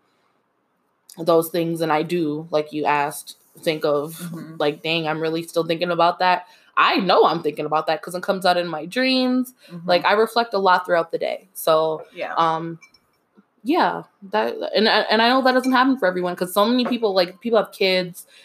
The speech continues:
Speaker 1: careers, friends, social life. So they don't even get a chance to reflect. But I feel like I am a really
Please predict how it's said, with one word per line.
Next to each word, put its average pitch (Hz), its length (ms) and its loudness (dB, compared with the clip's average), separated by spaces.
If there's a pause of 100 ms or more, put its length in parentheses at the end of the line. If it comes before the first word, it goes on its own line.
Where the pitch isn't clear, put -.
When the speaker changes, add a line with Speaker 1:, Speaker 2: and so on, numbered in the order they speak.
(140)
Speaker 1:
careers, 196 520 2
friends, 180 500 2
social 175 380 0
life. 175 400 2
So 160 360 0 (380)
they 185 120 4
don't 220 180 4
even 185 260 0
get 170 140 2
a 185 80 0
chance 160 400 -8
to 156 340 -4
reflect. 151 480 -2
But 165 120 2
I 160 120 2
feel 170 160 0
like 165 140 -2
I 160 80 -2
am 165 140 -2
a 160 60 -4
really 156 240 -2